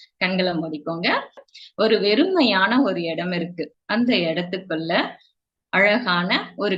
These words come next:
காடு இருக்கு. ஆனா அதுவும் ஒரு வெறுமையில உருவாகி இருக்கு. அந்த காட்டுக்குள்ள வந்துட்டு நிறைய மரங்கள் இருக்கு.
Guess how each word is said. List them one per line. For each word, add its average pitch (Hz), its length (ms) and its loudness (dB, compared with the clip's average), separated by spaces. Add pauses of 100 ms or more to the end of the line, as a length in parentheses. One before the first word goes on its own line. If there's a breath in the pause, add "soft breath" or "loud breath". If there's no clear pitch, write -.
(120)
காடு 175 320 4
இருக்கு. 151 240 -8 (280)
ஆனா 175 200 -2 (340)
அதுவும் 175 500 0
ஒரு 180 200 -2
வெறுமையில 190 640 0
உருவாகி 175 480 -6
இருக்கு. - 240 -12 (240)
அந்த 269 160 6 (160)
காட்டுக்குள்ள 233 640 0 (120)
வந்துட்டு 170 340 -4 (160)
நிறைய 233 460 4 (120)
மரங்கள் 185 500 0
இருக்கு. - 320 -12